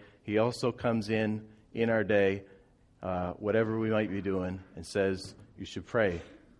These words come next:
right now." Martin Lloyd-Jones says, "Above all,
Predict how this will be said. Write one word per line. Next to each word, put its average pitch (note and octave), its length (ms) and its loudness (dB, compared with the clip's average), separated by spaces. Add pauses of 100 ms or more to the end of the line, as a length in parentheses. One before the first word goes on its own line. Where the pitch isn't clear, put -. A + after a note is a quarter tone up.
(120)
right F#2+ 220 -4
now." F2 260 -6 (2250)
Martin G2+ 300 2
Lloyd-Jones G#2 580 0
says, G2+ 400 4
"Above A#2 400 6
all, B2 440 4